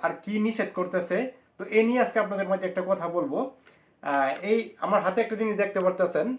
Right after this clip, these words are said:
এই যে দেখেন, এখানে লেখা আছে, "মাদককে না বলি, সুখী সমৃদ্ধ জীবন গড়ি।" সুন্দর একটা লেখা এখানে লেখা আছে।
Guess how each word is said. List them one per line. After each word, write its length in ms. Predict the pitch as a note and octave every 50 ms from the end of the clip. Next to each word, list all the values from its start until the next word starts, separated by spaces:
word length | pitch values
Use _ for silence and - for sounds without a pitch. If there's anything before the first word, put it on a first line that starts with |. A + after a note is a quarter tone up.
| - -
এই 100 | - D3
যে 80 | D#3+ E3
দেখেন, 400 | E3 F3+ - - D3+ E3+ A3+ B3 - - _ _ _ _ _ - - _ -
এখানে 300 | - C#3+ - G3+ A3 A3+
লেখা 280 | A3 A3 G#3+ G#3+ G#3 G3+
আছে, 400 | G3 F#3 - - F#3+ A3 C4+ C#4+ - - _ _ _ _ _ _ -
"মাদককে 640 | B2 A#2 B2+ C#3+ D#3 - A#3+ B3+ - - G#3+ G#3+
না 200 | G#3+ G3+ G3 G3
বলি, 440 | G3 F#3+ G#3 G3+ G#3 A3+ C#4 D4 D4 - _ _ _ _ _
সুখী 760 | - - - A3 B3 A#3+ - - G#3 B3 C4+ C4 C4 C#4+ - _ _ _ _ _ _ _ _
সমৃদ্ধ 680 | - - G3 G3+ G#3+ A3+ A3 F#3+ G#3+ A#3+ C4 C4 F#3+
জীবন 380 | D3 D#3 F#3 F#3+ A3+ G#3+ G3 -
গড়ি।" 320 | C4 C3+ C3 A#2+ G2+ - - _ _ _ _ _ _ _ _ _ _ _ -
সুন্দর 360 | - - A#3 A#3+ A#3 B3 A#3
একটা 200 | - - F#3+ E3+
লেখা 400 | F3 F3 F3 F3 F#3 F#3 F#3+ G3
এখানে 300 | - - - E3 E3+ E3+
লেখা 260 | E3+ E3+ E3+ E3+ D#3+
আছে। 480 | D#3+ D3+ - - A#2+ A2 - - - _